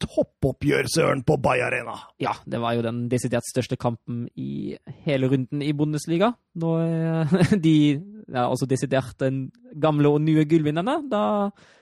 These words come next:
Speaker 2: dukker opp borte mot Bayer Leverkusen, som er jo et av lagene som har, faktisk har klart å slå, eh, Bayern under Flick. Det
Speaker 1: Ja.
Speaker 2: er ikke mange som har gjort.
Speaker 1: Nei, absolutt.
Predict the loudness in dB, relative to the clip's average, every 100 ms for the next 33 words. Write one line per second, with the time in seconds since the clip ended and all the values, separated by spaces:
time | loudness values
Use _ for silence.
0 | _ _ -2 0 0 -2 -2 0 0 2
1 | -2 2 4 4 2 0 -2 0 -2 2
2 | 2 4 6 4 2 -2 -8 -6 -4 0
3 | 0 0 -2 -2 -4 -6 -6 -8 -4 -2
4 | -2 -4 -6 2 4 4 2 -4 -4 0
5 | 0 2 0 0 -2 -2 -4 -6 _ _
6 | _ _ _ 2 4 4 2 2 2 2
7 | 2 0 -10 _ _ _ _ _ _ _
8 | 2 2 2 0 0 0